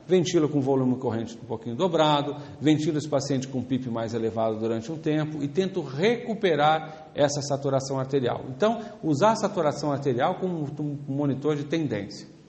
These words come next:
Muito bem. A partir desse, de, da pletismografia e da onda de pulso, foram desenvolvidas técnicas de monitorização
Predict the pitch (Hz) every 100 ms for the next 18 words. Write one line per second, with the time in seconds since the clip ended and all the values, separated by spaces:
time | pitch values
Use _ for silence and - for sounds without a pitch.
0 | - - - - - - - _ - _
1 | 214 254 240 131 - - - - - -
2 | - _ - 262 262 220 - 156 135 -
3 | - - 117 165 190 - 127 107 - 123
4 | 117 110 110 135 - 135 131 127 117 107
5 | - 135 117 139 143 131 113 104 - 180
6 | 143 - 107 - - - - - - 175
7 | 202 208 151 175 139 123 120 110 156 165
8 | 151 135 131 123 123 117 113 104 104 -
9 | 160